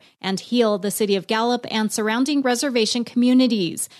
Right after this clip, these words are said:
after an act of violence last week tainted the city's annual summer celebration of indigenous culture. On Thursday, a S U V drove through downtown streets during the Gallup Intertribal Ceremonial Night Parade, causing panic as people rushed to find safety.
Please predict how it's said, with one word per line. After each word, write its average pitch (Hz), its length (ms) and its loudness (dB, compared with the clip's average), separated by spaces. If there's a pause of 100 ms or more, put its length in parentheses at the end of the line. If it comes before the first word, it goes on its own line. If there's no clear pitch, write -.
(160)
after 185 360 -4
an 180 100 -2
act 190 260 -4
of 185 80 -4
violence 190 420 -2
last 185 280 -4
week 208 320 -2
tainted 254 480 -2
the 202 100 -2
city's 214 420 -4
annual 226 480 0
summer 262 320 0
celebration 208 760 -2
of 220 120 -4
indigenous 214 560 -2
culture. 226 600 -4 (340)
On 185 180 -2
Thursday, 190 680 -2
a 185 200 -4
S 208 220 -2
U 202 120 -2
V 190 260 -2
drove 214 280 -2
through 202 160 -4
downtown 196 440 -2
streets 247 400 -2
during 202 220 -2
the 190 80 -2
Gallup 196 420 -2
Intertribal 233 600 -2
Ceremonial 202 600 0
Night 220 320 -4
Parade, 190 460 -2 (240)
causing 196 320 -2
panic 240 420 -2
as 202 120 -4
people 302 320 -4
rushed 202 260 0
to 240 80 -4
find 233 260 -4
safety. 254 600 -2